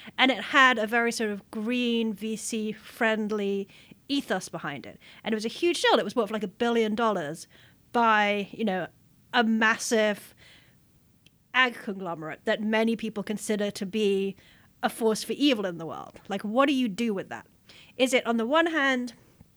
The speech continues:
that says, actually, impact, sustainability has made it. Like, this is a viable business that people will pay a lot of money for. On the other hand, you know, there is nothing, i-, if we allow companies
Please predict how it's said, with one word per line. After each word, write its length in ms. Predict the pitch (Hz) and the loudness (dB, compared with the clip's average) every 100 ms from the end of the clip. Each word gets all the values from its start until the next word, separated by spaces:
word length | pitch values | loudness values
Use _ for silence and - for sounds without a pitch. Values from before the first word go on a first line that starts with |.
| _ - - | _ -16 -4
that 220 | 247 254 | 4 4
says, 300 | - 240 226 - | 6 4 4 4
actually, 640 | 247 240 247 226 226 214 - - - - | 4 4 2 4 4 2 -6 -20 -20 0
impact, 600 | 269 262 262 240 - - | 4 6 8 6 6 -4
sustainability 920 | - - 233 - 240 220 214 196 214 | -12 -8 -4 2 2 2 0 0 -2
has 160 | 208 202 | -2 -2
made 280 | 214 214 165 | 0 -2 -2
it. 80 | 160 | -8
Like, 160 | 175 | -6
this 220 | 220 226 | -2 -2
is 120 | 233 208 | 0 -2
a 80 | |
viable 520 | 190 202 220 226 202 196 | -2 2 4 4 0 0
business 640 | 233 233 214 196 - - - - - | 0 0 -2 -4 -6 -12 -18 -20 -8
that 160 | - 240 | -2 -2
people 200 | 262 220 | 0 0
will 100 | 214 | -2
pay 180 | 214 226 | 0 2
a 80 | 202 | 2
lot 140 | 196 | 0
of 80 | 190 | 0
money 260 | 277 269 | 2 2
for. 400 | 240 208 190 190 - _ _ - - - - _ | 0 -2 -2 -2 -8 _ _ -20 -20 -20 -20 _
On 180 | 269 254 | 4 6
the 160 | 233 - | 4 2
other 280 | 269 339 311 | 4 6 4
hand, 640 | 240 233 220 220 220 - - _ _ _ _ _ _ _ | 4 4 4 2 0 -4 -12 _ _ _ _ _ _ _
you 120 | 277 | 0
know, 460 | 254 233 220 220 220 - - | 2 4 2 0 -4 -8 -2
there 200 | 254 240 | 2 2
is 140 | 226 | 0
nothing, 360 | 240 254 - - 190 _ - | 0 0 -2 -10 -14 _ -6
i-, 100 | 247 | -2
if 200 | 254 254 | 0 0
we 140 | 277 | 2
allow 360 | 254 247 254 240 | 4 6 6 4
companies 760 | 240 269 247 233 233 220 - | 2 -2 0 0 0 -2 -6